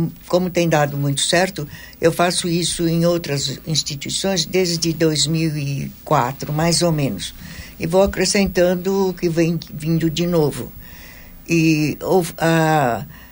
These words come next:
da usp sessenta mais, é, bom, eu tenho algumas considerações anteriores a isso. Por exemplo, na minha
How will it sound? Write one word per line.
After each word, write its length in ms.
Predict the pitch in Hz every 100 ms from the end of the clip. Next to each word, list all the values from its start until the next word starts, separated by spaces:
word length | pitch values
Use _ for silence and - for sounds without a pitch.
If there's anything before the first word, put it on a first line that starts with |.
| - - - - - -
da 520 | 135 - 131 190 240
usp 420 | 214 233 240 - 170
sessenta 480 | 160 160 160 147
mais, 640 | 143 160 208 190 131 - - - - - - -
é, 140 | 120
bom, 200 | 151 165
eu 120 | 151 165
tenho 220 | 175 175
algumas 540 | - 156 165 190 165
considerações 800 | - 165 160 156 147 143 170 165
anteriores 640 | 160 160 156 165 165 156 160
a 100 | 156
isso. 320 | - - - - - - -
Por 160 | 202
exemplo, 500 | 196 170 151 127 107 - 165
na 240 | 175 175
minha 320 | 175 196 202